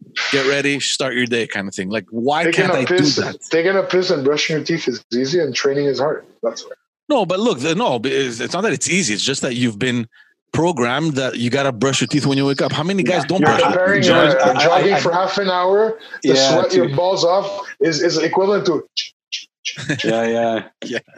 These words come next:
Speaker 1: no,
Speaker 3: Ne-,
Speaker 1: I
Speaker 3: never mind the effort, just the time, man. One takes five minutes, the other one takes an hour.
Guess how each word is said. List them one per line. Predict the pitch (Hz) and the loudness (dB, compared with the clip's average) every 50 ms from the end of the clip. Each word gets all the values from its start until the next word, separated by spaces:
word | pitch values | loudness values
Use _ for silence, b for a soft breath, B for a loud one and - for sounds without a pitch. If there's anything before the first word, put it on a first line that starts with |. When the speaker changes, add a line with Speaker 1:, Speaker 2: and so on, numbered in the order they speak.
| - 120 | -12 -8
Speaker 1:
no, | 117 117 | -4 -2
Speaker 3:
Ne-, | 131 151 | -2 0
Speaker 1:
I | 143 | 0
Speaker 3:
never | 147 160 165 196 185 | 0 0 0 0 0
mind | 185 196 190 165 | 0 0 0 2
the | 151 151 | 2 2
effort, | 170 185 160 160 139 | 2 2 0 -2 -2
just | 123 170 180 - - | 0 -2 -2 -2 -4
the | 143 | -4
time, | 135 - 175 202 175 131 | -2 -2 -2 -2 -2 -2
man. | 123 127 147 147 135 | -2 -2 -2 -2 -2
One | 143 165 165 156 | -2 -2 -2 -2
takes | - 170 165 165 - - - - - - | -2 -4 -4 -4 -6 -8 -8 -12 -10 -8
five | - 170 160 151 | -6 -4 -4 -2
minutes, | 147 160 165 170 170 165 | -2 -2 -2 -2 -2 0
the | 151 147 | 0 0
other | 151 156 | 0 0
one | 160 156 | 0 -2
takes | 147 165 147 - | -2 -2 -2 -2
an | 135 151 | -2 0
hour. | 170 190 139 98 87 - | 0 0 0 -2 -4 -8